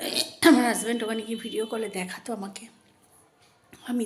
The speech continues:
দেখেছি যে মৃত্যু যন্ত্রণা কাকে বলে। যাই হোক, তা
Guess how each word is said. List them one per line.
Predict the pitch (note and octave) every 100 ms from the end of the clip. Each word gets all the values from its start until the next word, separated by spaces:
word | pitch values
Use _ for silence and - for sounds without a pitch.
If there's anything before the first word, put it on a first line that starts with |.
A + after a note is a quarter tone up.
| A3
দেখেছি | G#3 C#4 - B3 - - - - - - - - -
যে | C4 B3+
মৃত্যু | C4+ C#4 - - D4+ C#4+ B3+
যন্ত্রণা | A3+ A#3 C4+ C4 C4+ - - - - - - -
কাকে | G#3+ - A#3+ A#3
বলে। | F#3 A3 - - - - - - - - -
যাই | C4 C4 C4
হোক, | D4 - - - - _ - - - - - - - - - _ _
তা | C#4